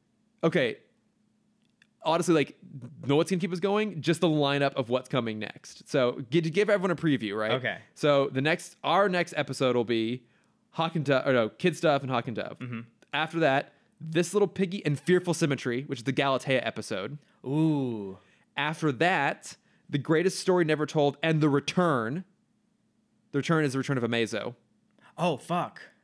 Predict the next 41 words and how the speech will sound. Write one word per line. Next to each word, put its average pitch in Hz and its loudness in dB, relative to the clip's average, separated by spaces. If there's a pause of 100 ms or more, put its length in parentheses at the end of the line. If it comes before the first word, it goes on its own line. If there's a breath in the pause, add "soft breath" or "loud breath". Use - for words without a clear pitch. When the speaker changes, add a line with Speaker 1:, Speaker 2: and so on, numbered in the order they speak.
(420)
Speaker 1:
Great 156 0
episode. 127 0
Speaker 2:
Oh, 160 2
man. 135 -2
Some 139 -8
time 147 0
with 143 0
Speaker 1:
Um, - -4
Speaker 2:
the 131 -6
Atom 135 -4
again? 160 -4
I - -14
miss 135 0
Speaker 1:
yeah, 156 2
Speaker 2:
the 92 -12
Speaker 1:
after 160 -2
Speaker 2:
Atom. 170 2
Speaker 1:
that - 0
is 147 0
Ultimatum 156 0 (160)
with 131 -8
the - -10 (160)
Ultimate, 131 -4
which 113 -8
I 120 -2
don't 120 -4
quite 110 -10
remember 113 -8
very 110 -4
well. 110 -2
But 131 -2
then 139 2
Dark 147 0
Heart, 147 2
which 123 -12
is 110 -12
the 120 -2
return 123 -2
of 113 -4
the, 113 -4
uh, 104 -6